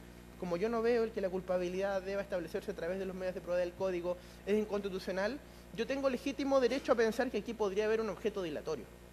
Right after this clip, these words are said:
un fin dilatorio. Entonces es por eso que yo lo he dicho, no lo he dicho con afán de, de decir cosas por decirlas. No, no, no me interesa hacerlo en sentido. Por todas estas razones y también por aquellas que,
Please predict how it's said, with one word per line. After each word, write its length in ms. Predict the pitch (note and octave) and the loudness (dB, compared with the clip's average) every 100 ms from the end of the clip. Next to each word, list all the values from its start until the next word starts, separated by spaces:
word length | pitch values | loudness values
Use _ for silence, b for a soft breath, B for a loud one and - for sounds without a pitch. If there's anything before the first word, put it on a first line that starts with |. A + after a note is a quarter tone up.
| - - - - - - - - | -18 -18 -18 -18 -18 -18 -18 -6
un 120 | E3 | -4
fin 200 | E3+ A#3 | 0 0
dilatorio. 380 | A#3+ B3 A#3+ C#4 | 2 0 0 -2
Entonces 260 | F#3+ G3+ A3+ | -2 -2 -4
es 40 | |
por 160 | - G#3 | 2 2
eso 180 | G#3 G#3+ | 2 -2
que 120 | G#3+ | -2
yo 120 | A3 | 0
lo 100 | A3 | 2
he 60 | A3 | 2
dicho, 240 | C4 F3 | 0 -2
no 100 | E3+ | 0
lo 100 | E3+ | 2
he 60 | E3 | 0
dicho 260 | F3+ G#3 | -2 -4
con 140 | F#3+ F#3 | -4 -4
afán 420 | F#3 F#3+ F#3+ F#3 B B B - | -2 -2 -2 -8 B B B -6
de, 160 | F3 F3 | -2 0
de 120 | E3+ | 0
decir 220 | E3 G#3 | 0 -2
cosas 240 | - - G3 | -4 -6 -2
por 180 | F3+ E3 | -4 -4
decirlas. 380 | F3 A3 A2+ - - | -4 -6 -6 -10 -14
No, 260 | C#3+ A2 D#3 | -12 -10 -8
no, 80 | D#3 D3+ C#3+ - B B B B B B B - - G3+ - - - | -8 -10 -12 -16 B B B B B B B -20 -16 -14 -14 -16 -8
no 100 | F3 | -4
me 60 | |
interesa 720 | F3 F#3 F#3+ A3 G3 F#3+ D#3 F#3 | -4 -4 -4 0 2 2 0 -6
hacerlo 260 | - G#3 | -4 -2
en 80 | G3+ | -2
sentido. 420 | A3+ G#3+ G#3+ C3 B2+ - - - - - - | -2 0 2 0 -2 -12 -18 -18 -18 -18 -2
Por 140 | G3 | -2
todas 240 | - E4 E4+ | 0 0 0
estas 200 | E4+ D#4 | 0 -2
razones 520 | D#4 - E4+ G3+ F3+ | -4 -2 0 0 -2
y 40 | |
también 300 | G3 G3 A#3 | -2 0 0
por 160 | A#3+ B3 | 2 2
aquellas 440 | A#3+ B3+ B3+ B3+ | 2 -2 -2 -2
que, 480 | - A3+ A3 A3 G3+ | -2 0 4 4 4